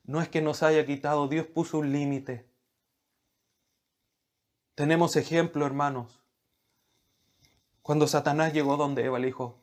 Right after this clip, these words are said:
"Mira, así que de ese árbol no puedes comer". "Sí, mira que Dios es malo.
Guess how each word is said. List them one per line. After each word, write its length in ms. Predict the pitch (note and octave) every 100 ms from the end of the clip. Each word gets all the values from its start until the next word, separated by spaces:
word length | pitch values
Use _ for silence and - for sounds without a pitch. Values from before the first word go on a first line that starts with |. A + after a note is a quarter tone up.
| _ _
"Mira, 420 | C#3 D3+ E3 C#3+ - - _ _ _ _ _ _ _ _
así 240 | B2 F3
que 140 | E3+
de 120 | E3 E3
ese 200 | E3+ F3+
árbol 260 | F3+ F3
no 120 | E3+
puedes 260 | D#3+ F3 F3
comer". 400 | - E3 E3+ F3 - - _ _ _ _
"Sí, 440 | _ - C#3 B2 - _ _ _ _ _ _
mira 300 | A#2+ B2+ B2+
que 120 | B2
Dios 260 | A#2+ C3 B2+
es 100 | A2+
malo. 480 | B2 C3 A2 A#2